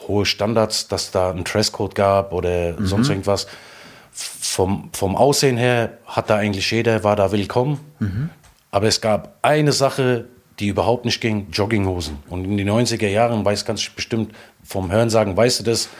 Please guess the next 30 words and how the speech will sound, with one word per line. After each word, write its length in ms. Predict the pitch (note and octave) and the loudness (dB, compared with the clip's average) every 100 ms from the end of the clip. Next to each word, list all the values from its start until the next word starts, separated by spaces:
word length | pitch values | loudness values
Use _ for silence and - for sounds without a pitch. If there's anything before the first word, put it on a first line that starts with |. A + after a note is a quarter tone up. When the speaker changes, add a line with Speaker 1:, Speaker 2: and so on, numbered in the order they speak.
| - - _ | -20 -20 _
Speaker 1:
früher 260 | G#2+ - G2+ | -14 -2 0
ist 120 | G#2 | 0
jeder 200 | F#2 G#2 | 2 2
mit 120 | G#2 | 0
die 60 | G2+ | -2
Jogginghose 520 | E2 G2 G#2 G2+ F2+ | -2 0 2 0 -2
rumgelaufen, 600 | F#2+ A2 A#2+ A#2 G#2 A#2 - _ _ | -2 2 4 4 2 -8 -10 _ _
der 120 | G2+ | -2
nichts 200 | G#2 A2 | 0 -2
im 180 | A2+ G#2 | -2 -2
Club 200 | - F#2+ | -2 -4
zu 80 | - | -2
suchen 260 | F#2 C3+ C3 | 0 2 2
hatte. 280 | C3 C3+ B2+ | 2 2 0
Speaker 2:
Mhm. 320 | B2 A#2 B2 | 0 2 2
Speaker 1:
Und 80 | G#2+ | 2
so, 160 | G2+ A2+ | 2 2
das 180 | A2 - | 2 2
war 140 | A2+ | 2
unser 240 | A2+ A#2 | 4 0
Kriterium, 640 | A2 - G#2 A2+ A2 G#2+ G2+ | 0 -4 0 0 2 0 2
solche 260 | G2+ G2 | 0 0
Leute 240 | F#2 F#2 E2 | -2 -2 -2
zu 100 | F2 | -8
sperren, 340 | - G#2 G#2+ | -2 0 0
die 80 | G2 | 0
eine 100 | F2+ | -4
Jogginghose 580 | E2+ F2+ G#2 F#2+ E2+ D#2 | -4 -6 -4 -4 -4 -8
anhatten. 300 | D#2 D2+ C3+ | -10 -8 -2
Speaker 2:
Okay. 260 | A#2 A2 | 0 2